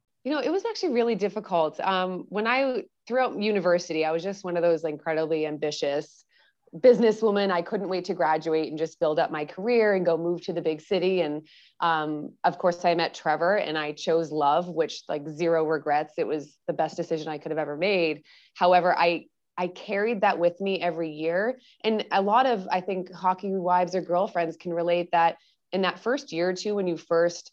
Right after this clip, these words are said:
start to travel with your boyfriend or husband, you almost, it's really fun at first 'cause you're like, "Oh, great. Like, this is, you know, it, it's a fun lifestyle." But then you almost reach a point where you lose sense of yourself in some way. You're like, "Okay, I need to do something. I need,"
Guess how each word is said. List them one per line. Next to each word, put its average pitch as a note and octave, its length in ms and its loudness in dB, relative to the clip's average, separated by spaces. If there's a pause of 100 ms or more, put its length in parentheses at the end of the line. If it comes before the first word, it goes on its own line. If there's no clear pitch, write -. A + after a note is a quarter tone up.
(120)
start E3+ 220 -4
to F3+ 100 -6
travel D#3+ 360 0
with E3 140 0
your E3 120 -4
boyfriend D#3+ 380 -4
or D#3 60 -8
husband, F3+ 640 -2 (400)
you G3+ 100 0
almost, B3+ 600 0
it's G3 120 -2
really G#3+ 260 6
fun E3 240 2
at G#3 140 -4
first D4+ 320 -2
'cause F#3 140 -4
you're G3 100 0
like, F3 200 2
"Oh, B3 120 4
great. D4+ 480 4
Like, F#3+ 200 4
this C4 180 -2
is, C#4 340 -6 (260)
you A3+ 120 -6
know, F3+ 160 2
it, G#3+ 140 6
it's A3 140 4
a A3+ 60 2
fun G3 380 0
lifestyle." B3 640 -4
But A3 140 -4
then A#3+ 160 0
you A3+ 140 -2
almost C#4 600 -4 (300)
reach A#3+ 200 -2
a B3 60 -2
point G#3 320 -6
where A3+ 100 -2
you G3 180 -2
lose A#3+ 380 -4
sense E3+ 240 -4
of G#3 120 -4
yourself B3 420 -4
in C4+ 80 -8
some C4 180 -8
way. C4+ 220 -6
You're B3 140 -6
like, G3+ 160 -6
"Okay, G#3 260 -6
I G3 80 -4
need A#3+ 280 -4
to A#3 100 -10
do F3 320 -8
something. D#3+ 400 -10
I F3 60 -6
need," G#3+ 380 -4